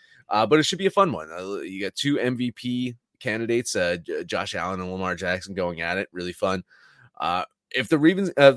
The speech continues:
if the Ravens could get their defense to play just any what better, I mean, this could be a Super Bowl contender out there.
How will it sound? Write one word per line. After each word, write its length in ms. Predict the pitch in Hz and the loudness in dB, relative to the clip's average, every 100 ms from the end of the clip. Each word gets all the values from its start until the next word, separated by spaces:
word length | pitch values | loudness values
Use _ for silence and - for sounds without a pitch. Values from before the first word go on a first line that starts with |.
| - | 4
if 120 | 135 | 0
the 80 | 156 | 2
Ravens 260 | 185 208 | 2 2
could 100 | 151 | 0
get 140 | 139 175 | 0 2
their 140 | 160 | 2
defense 460 | 117 156 147 120 - | 0 -2 0 0 0
to 60 | |
play 200 | 110 117 | 2 4
just 280 | 110 127 135 - _ | 4 2 0 -4 _
any 220 | 117 156 160 | -2 0 2
what 280 | 139 131 | 4 4
better, 360 | 98 117 135 80 | 4 4 4 -2
I 80 | 80 | -4
mean, 140 | 87 | -6
this 120 | 92 | -6
could 140 | - 104 | -6 -6
be 100 | 120 | -4
a 60 | |
Super 260 | 110 120 127 | -4 -6 -6
Bowl 220 | 107 127 | -2 0
contender 440 | 127 120 131 143 85 | 0 -2 -2 -2 -6
out 200 | 80 - | -6 -8
there. 240 | 60 - | -8 -10